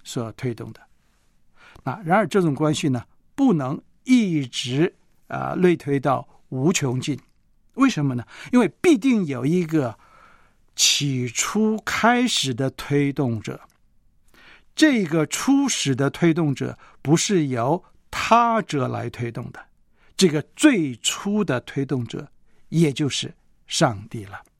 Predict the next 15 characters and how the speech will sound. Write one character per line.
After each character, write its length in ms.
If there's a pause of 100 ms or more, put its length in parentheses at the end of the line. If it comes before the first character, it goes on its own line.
(800)
这 100
是 140 (100)
第 200
一， 200 (540)
不 300
受 380 (180)
动 300
的 180 (640)
动 380
体 260
论 260
证。 200 (1300)
第 140
二 200
个， 140